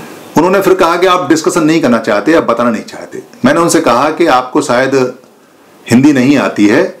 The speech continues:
इंग्लिश आती है, तो मैंने उनको इंग्लिश में जवाब same लिखा यही, "सारे संगठन मेरे हैं, अगर वो अंबेडकर आइडियोलॉजी पे या बुद्ध की philosophy पे हैं चौदह अप्रैल तक,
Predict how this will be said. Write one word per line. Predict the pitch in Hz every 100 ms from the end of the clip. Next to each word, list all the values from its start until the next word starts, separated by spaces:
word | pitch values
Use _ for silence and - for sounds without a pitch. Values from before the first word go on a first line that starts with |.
| -
इंग्लिश | 110 127 113
आती | 101 117
है, | 127
तो | 151 143
मैंने | 117 127
उनको | 123 107 120 147
इंग्लिश | 120 120 120
में | 117
जवाब | 95 90 92
same | - - 160
लिखा | 104 - 95
यही, | 82 - 139 - - - - - - - -
"सारे | - 131 139 151
संगठन | 135 123 120
मेरे | 98 95
हैं, | 113 151 - - - -
अगर | 117 131
वो | 123 151 202 - - -
अंबेडकर | 113 110 123 - 131
आइडियोलॉजी | 98 95 98 95
पे | 107 151
या | 147
बुद्ध | 123 104 107
की | 120
philosophy | - 98 - 98
पे | -
हैं | 107 165 180
चौदह | 123 113
अप्रैल | 101 - 80
तक, | - -